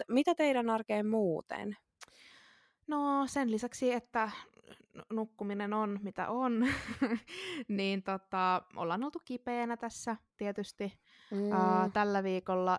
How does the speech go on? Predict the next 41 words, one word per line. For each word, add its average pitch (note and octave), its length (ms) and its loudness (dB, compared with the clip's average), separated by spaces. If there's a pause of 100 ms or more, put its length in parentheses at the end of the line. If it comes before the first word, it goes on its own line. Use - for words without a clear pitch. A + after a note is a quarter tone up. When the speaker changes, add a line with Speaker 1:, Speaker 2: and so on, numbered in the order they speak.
Speaker 2:
itselleni, F#3 800 -2
siis F3+ 300 0 (120)
a-, - 180 -4
apua, - 360 0 (540)
rupeeks G#3+ 380 0
mä F#3 60 -8
selittää F#3+ 460 -6
tätä A3+ 200 -10
tarinaa? A3+ 460 -10
No C4 100 0
ehkä D4 200 -4
mä D4+ 80 -4
kerron F3+ 360 -2
lyhyesti. F3 460 -4 (500)
<laughs> - 280 -2 (760)
Mulle D4+ 260 4
siis A#3 460 4
tiistaina G3 720 0 (520)
alkoi G#3 400 4
ilmestyä, G3+ 480 4
mä A#3 120 6
en C#4 80 2
oo C4+ 120 0
tätä B3+ 200 4
itse A3+ 180 2
asiassa G3 140 0
edes F#3+ 180 0
sulle F3 320 2
kertonut. - 460 -2 (220)
<laughs> G#3 140 0
Speaker 1:
Niin, C#4 260 10
Speaker 2:
Se F#4+ 60 12
Speaker 1:
mä C#4+ 60 12
Speaker 2:
on C4 60 12
Speaker 1:
ajattelin, C4 240 10
että A3+ 140 8
mitä A3 160 12
täältä D4 200 10
Speaker 2:
autenttisen F#3+ 360 6
Speaker 1:
tulee. E3 240 8
Speaker 2:
reaktio. F#3+ 320 8